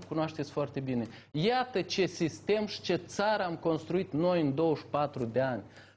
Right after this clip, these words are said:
Toate ceremoniile, spectacole și concertele de astăzi din piață ascund, de fapt, un sistem putred cu totul. Bun, și faptul că bandiții de la guvernare nu vor schimbarea acestui sistem e clar.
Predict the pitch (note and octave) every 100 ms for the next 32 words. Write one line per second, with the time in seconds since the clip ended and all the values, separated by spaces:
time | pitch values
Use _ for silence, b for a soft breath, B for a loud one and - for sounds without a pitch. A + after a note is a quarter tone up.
0 | _ A3 B3 B3 G#3+ - G3 F#3+ F#3+ G3
1 | A3+ A3 F#3 D#3 - E3 - F#3+ F#3 E3
2 | D3+ - D#3+ D#3 - F#3+ D#3 D3 C#3 C3
3 | C#3+ D#3 D3 C#3 A#2 B2 B2 D3+ E3 E3+
4 | - C#3+ C#3+ - A#3 G3+ F3 F#3+ F#3 -
5 | B - D3+ D3+ E3 D3+ G3 G#3 E3+ -
6 | - B3 C#4 F#3+ G3 E3+ - C#3+ - E3
7 | D3 - - - - - _ _ _ _
8 | _ b b - F#3 A#3 - G#3+ A3 G#3+
9 | F3+ E3 F3+ F3 G#3 F3+ E3+ D#3 D3 D#3+
10 | E3+ F#3+ D#3+ D#3+ G#3+ F3+ F3 F#3 - -
11 | D3 D3 F3 E3 C#3+ - F#3 F3+ D3 C3+
12 | - F#3 F#3+ F#3 - F#3+ D#3+ G#2+